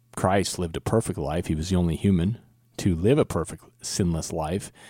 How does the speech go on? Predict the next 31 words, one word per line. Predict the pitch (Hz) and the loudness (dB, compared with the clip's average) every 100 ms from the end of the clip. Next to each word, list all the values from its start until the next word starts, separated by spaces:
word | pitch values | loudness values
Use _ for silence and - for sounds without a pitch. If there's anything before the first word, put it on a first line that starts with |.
| - - - _ | -20 -20 -20 _
And | - 80 | -4 -2
Jesus | 82 78 | -2 -4
Christ | - 95 82 80 - | -2 0 0 -2 -2
used | 87 92 82 - 80 | 2 2 2 -2 -8
the | 78 | -8
power | - - 120 117 92 | -8 -2 2 4 4
of | 82 | 0
God's | - 80 80 | -2 -2 -2
Spirit | - - 95 90 69 - - _ _ _ _ | -4 -2 0 0 -2 -12 -20 _ _ _ _
always | - 143 135 - - - - | 4 6 6 2 -6 -10 -8
to | - | -6
do | 82 | -2
the | 87 90 | 0 0
Father's | 78 76 80 95 | -2 -2 -2 0
will. | 117 147 65 - _ - - _ | 0 0 -2 -8 _ -20 -20 _
He | - - | -4 -2
always | - - 208 110 87 | 2 4 6 6 2
did | 80 | -2
his | 76 76 | -2 -4
Father's | 80 78 76 87 | -2 0 0 0
will, | 85 73 - 156 - _ - | 0 0 0 -4 -8 _ -12
and | - 101 | 0 4
he | |
never | 104 85 104 | 4 4 0
sinned. | - 220 - - _ _ _ _ _ _ _ _ _ _ _ | 0 -2 -2 -6 _ _ _ _ _ _ _ _ _ _ _
But | - | -4
everybody | 85 101 104 110 110 | 0 2 4 6 6
else | 113 - | 4 4
has | 90 113 101 | 0 2 0
sinned. | - 69 - 156 - _ _ _ _ _ _ | -4 -6 -6 -10 -14 _ _ _ _ _ _
And | - 165 165 165 | -4 -2 -2 -4